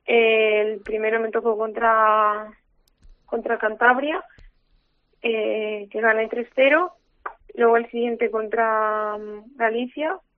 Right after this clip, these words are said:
que también lo solventé con un ocho cero. Y en el último,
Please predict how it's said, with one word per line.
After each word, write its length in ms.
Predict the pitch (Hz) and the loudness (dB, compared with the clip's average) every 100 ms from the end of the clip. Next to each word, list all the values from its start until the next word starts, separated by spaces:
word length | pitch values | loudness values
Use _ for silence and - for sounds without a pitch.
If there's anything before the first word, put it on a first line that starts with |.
| _ _ _ _ _ | _ _ _ _ _
que 500 | _ 226 220 208 208 202 | _ -6 -2 0 0 -2
también 280 | 226 220 | -6 -4
lo 60 | 226 | -4
solventé 320 | 220 214 214 | -4 -4 -4
con 100 | 220 220 | -4 -6
un 60 | |
ocho 180 | 220 226 220 | -6 -8 -4
cero. 300 | 233 269 311 - _ - _ _ _ _ - | -2 0 -2 -6 _ -20 _ _ _ _ -6
Y 200 | 247 240 | 0 2
en 200 | 226 226 | 4 2
el 140 | 220 | 0
último, 800 | 220 220 233 233 233 226 220 220 | -4 -4 -2 2 4 4 4 0